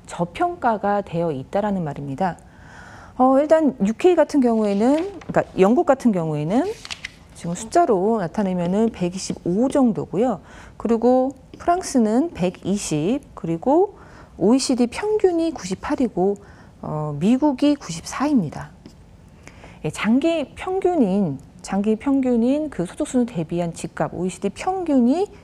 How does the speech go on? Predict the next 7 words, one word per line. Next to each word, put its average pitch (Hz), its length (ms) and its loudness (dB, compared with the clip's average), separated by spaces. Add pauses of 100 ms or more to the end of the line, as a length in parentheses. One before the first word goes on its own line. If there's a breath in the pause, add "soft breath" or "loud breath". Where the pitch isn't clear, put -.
(220 loud breath)
구십팔 214 540 -2
퍼센트에 269 720 2 (280 loud breath)
아주 170 280 -4
크게 190 560 2
못 156 180 -4
미치는 220 680 0
그런 180 340 -4